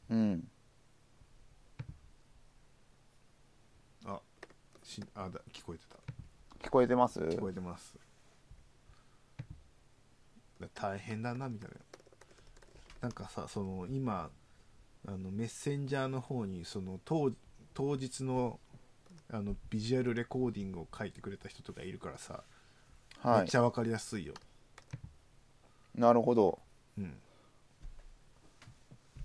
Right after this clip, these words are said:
Speaker 2: 手前存在とか。
Speaker 1: ほう。
Speaker 2: まあ、要するに、お-、コンピューターの中の世界は見えないからさ、それをどうにかして人に見せなきゃいけないんだけど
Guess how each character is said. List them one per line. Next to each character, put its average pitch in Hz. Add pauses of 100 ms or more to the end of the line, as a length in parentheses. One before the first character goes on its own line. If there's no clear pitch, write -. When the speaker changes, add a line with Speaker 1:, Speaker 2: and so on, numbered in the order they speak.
(260)
Speaker 2:
手 -
前 110
存 110
在 92 (680)
と -
か。 -
Speaker 1:
ほ 110
う。 - (2500)
Speaker 2:
ま 143
あ、 -
要 165
す -
る 180
に、 170 (120)
お-、 120
コ 151
ン 156
ピ 180
ュ -
ー -
タ 160
ー -
の 165
中 156
の 107
世 113
界 104
は 85
見 107
え 127
な 117
い 82
か -
ら -
さ、 - (180)
そ 104
れ 107
を 110
ど 127
う 131
に 117
か 113
し -
て 90 (360)
人 -
に 107
見 110
せ 127
な 110
き 82
ゃ -
い 78
け 98
な 101
い 98
ん 92
だ 95
け 80
ど 90